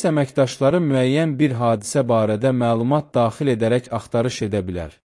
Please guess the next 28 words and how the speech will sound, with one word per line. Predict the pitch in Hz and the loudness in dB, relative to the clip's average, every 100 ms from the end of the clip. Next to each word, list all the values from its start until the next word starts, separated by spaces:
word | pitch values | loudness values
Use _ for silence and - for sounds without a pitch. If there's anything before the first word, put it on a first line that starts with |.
| _ - | _ -4
Şəbəkə | 165 170 170 226 | 0 0 2 2
aylıq | 170 170 180 | 2 2 0
milyardlarla | 160 147 139 127 180 165 123 - | 0 4 2 2 2 2 0 0
tarama | 120 123 143 | 0 0 0
həyata | 123 120 113 135 | 0 -2 -2 -4
keçirir | 127 110 120 117 104 | -4 -4 -4 -2 -2
və | 104 | -4
istifadə | 104 - 131 127 170 | -4 -4 0 2 2
olunan | 156 135 131 113 | 2 2 0 2
bölgələrdə | 117 104 113 107 104 123 | 0 2 0 0 0 0
baş | 135 151 - | 0 0 -2
verən | 123 113 | -2 -2
cinayətlərin | 104 113 110 104 - 113 127 120 | -2 -2 -2 -2 -2 -2 0 0
iyirmi | 127 117 113 104 | 0 0 -2 -2
faizinin | 131 147 160 135 135 165 151 | 0 2 0 -2 -4 -2 0
həllinə | 135 120 117 127 120 | 0 0 0 -2 -2
töhfə | 107 117 104 | -2 -2 -2
verir. | 92 82 - _ _ _ - | -4 -6 -14 _ _ _ -4
Məxfiliklə | 139 139 - 214 220 170 127 | -2 -2 0 -2 0 2 4
bağlı | 123 120 139 151 | 4 2 2 2
narahatlıqlar. | 131 120 117 117 120 107 139 147 | 2 2 0 -2 -4 0 2 2
Lakin | 127 139 151 - 127 110 | 2 2 2 -2 -4 -2
bu | 143 | -2
texnologiya | 135 120 127 120 151 127 120 104 113 | -2 -2 -2 2 2 2 0 2 0
bir | 151 | 0
çox | - 139 - | 0 -4 -2
narahatlıq | 113 110 104 107 - 120 | -2 0 0 -2 -4 -4
yaradır. | 110 98 92 85 82 | 0 -2 -2 -6 -14